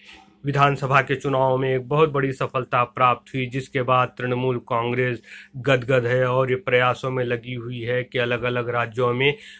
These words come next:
उनकी पार्टी की पहचान बनाई जाए और इसको लेकर के उनकी पार्टी में जो राजनीतिक सलाहकार जिन्होंने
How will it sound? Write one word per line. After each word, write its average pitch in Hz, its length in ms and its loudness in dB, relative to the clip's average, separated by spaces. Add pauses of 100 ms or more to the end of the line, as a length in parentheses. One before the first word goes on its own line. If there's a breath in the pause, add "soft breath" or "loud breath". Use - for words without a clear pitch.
उनकी 143 260 -4
पार्टी 120 460 -2
की 127 160 -10
पहचान 120 600 -2
बनाई 120 320 0
जाए 123 420 0
और 123 200 0
इसको 123 280 -8
लेकर 131 420 -2
के 131 200 -4
उनकी 123 320 -6
पार्टी 123 520 -2
में 135 180 -6
जो 127 140 -2
राजनीतिक 120 640 -2
सलाहकार 127 640 2
जिन्होंने 127 600 -2